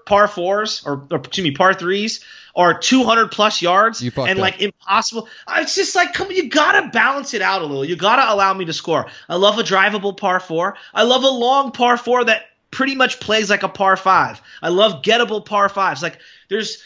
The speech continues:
Speaker 1: there's
Speaker 2: There's
Speaker 1: a good
Speaker 2: par four and a halfs,
Speaker 1: mix.
Speaker 2: man. They're, they're the best.
Speaker 1: Yeah, there's a good mix of, of holes that you need to have. You know what I mean? Like, um, East Bay. Let's go to the East Bay real
Speaker 2: Yeah,
Speaker 1: quick, 'cause
Speaker 2: East
Speaker 1: there's
Speaker 2: Bay.
Speaker 1: some really cool courses I like in the East Bay. Love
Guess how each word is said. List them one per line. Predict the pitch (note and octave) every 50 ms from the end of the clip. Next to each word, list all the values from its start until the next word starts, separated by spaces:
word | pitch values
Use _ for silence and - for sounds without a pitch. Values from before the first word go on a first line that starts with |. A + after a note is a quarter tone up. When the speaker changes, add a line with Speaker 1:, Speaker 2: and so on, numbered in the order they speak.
| - _
Speaker 1:
there's | - A#3+ A3+
Speaker 2:
There's | C4 A#3+
Speaker 1:
a | -
good | - -
Speaker 2:
par | F3 F#3+ F#3+
four | - G3 G3 G3+
and | G3 F#3+
a | F#3
halfs, | G3+ A3 G#3+ E3 -
Speaker 1:
mix. | -
Speaker 2:
man. | C#3 C3 C3+
They're, | C3 C#3 C3+
they're | C#3 C#3+
the | D3 E3
best. | C3+ D#3+ E3 G3+ F#3+ G3+ - F#4+
Speaker 1:
Yeah, | G4 G4 G4 G4 G4 F#4 F4 C4 E3 E3 F3 F#3
there's | F3+ A#3+ C4 A#3+ D4
a | C#4
good | F#3+ G3+ C#4+ D4 C#4
mix | C4+ B3+ C4+ C#4 C#4 - -
of, | B3+ A3+ -
of | - G3 F3+
holes | D#3+ - G3 G#3+ A#3+ A#3+ - -
that | G#3 -
you | G3+ G3+
need | G3 G3+ G#3 F3+
to | G3+ F3+
have. | E3+ F#3 G3+ G#3 G3 E3+ D3 C3+
You | C#3+ D3+
know | D#3+
what | E3+ F3+
I | F3+
mean? | F3+ F#3+ G3 F#3
Like, | F#3 E3+ D#3+ - - - - - - - _ -
um, | F3 F#3+ F#3 F#3 -
East | B3 C#4+ C#4 C#4+ -
Bay. | F3 C#3 A2+
Let's | A#2+ D#3+ -
go | - A#3 A3+
to | G#3+
the | G3+ G3 -
East | G#3 - -
Bay | F3 E3
real | D#3+ E3
Speaker 2:
Yeah, | D#3 C#3+
Speaker 1:
quick, | B2 D#3+ B2+
'cause | D#3
Speaker 2:
East | F#3 -
Speaker 1:
there's | G3+ C#3 G#2+
Speaker 2:
Bay. | F#3
Speaker 1:
some | E3 D#3
really | D#3+ E3+ F#3 F#3+ F3+ F3+
cool | - - F#3+ E3+ D#3+
courses | - F3 E3+ E3 - D3+ C#3+
I | D3+ C#3+
like | D3 D3 C#3 D3
in |
the | C#3+ C#3 D3
East | C#3 -
Bay. | - C3 A2+ - - - - _
Love | - C#3 D#3 D#3+ F3 F3+ F#3 F#3+ F3 -